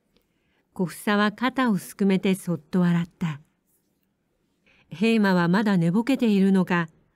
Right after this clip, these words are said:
わけがわからぬという様子で何かわめいていた。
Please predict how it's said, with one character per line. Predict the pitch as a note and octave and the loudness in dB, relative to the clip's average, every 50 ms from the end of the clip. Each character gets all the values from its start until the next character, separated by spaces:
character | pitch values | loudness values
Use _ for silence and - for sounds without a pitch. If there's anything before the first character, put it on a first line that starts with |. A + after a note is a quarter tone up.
| _ _ _ _ _ _ - | _ _ _ _ _ _ -6
わ | D#3+ D#3+ G3+ | -4 -4 -2
け | G#3+ B3+ A#3+ G#3+ | 0 0 0 0
が | F#3+ F3 E3 | 0 0 0
わ | D#3+ D#3+ E3 | 0 -2 -2
か | D#3+ - A3 | -2 -2 0
ら | A3+ B3 B3+ | 0 2 2
ぬ | A#3+ A#3+ G3+ | 2 0 0
と | G#3+ G3 | 0 0
い | F#3 F3 F3 F#3 F3+ | 2 2 2 2 2
う | F3+ | 2
様 | E3+ E3 F3 F3+ | 2 2 2 0
子 | F3 - F#3 | -2 -2 -2
で | F3 F3+ F3+ E3+ - _ - | 0 0 0 -2 -4 _ -4
何 | E3 F3+ G3+ G3+ G3 F#3+ | -2 0 2 2 0 0
か | G3 E3 D3+ | -2 -4 -4
わ | D3+ D3+ D#3+ | -2 0 2
め | F3+ G#3 | 2 4
い | A3 F#3+ | 2 2
て | G3+ F#3 D#3 | 0 -2 -4
い | D3 D3 | -4 -6
た。 | - E3+ D3+ C3 | -8 -10 -10 -10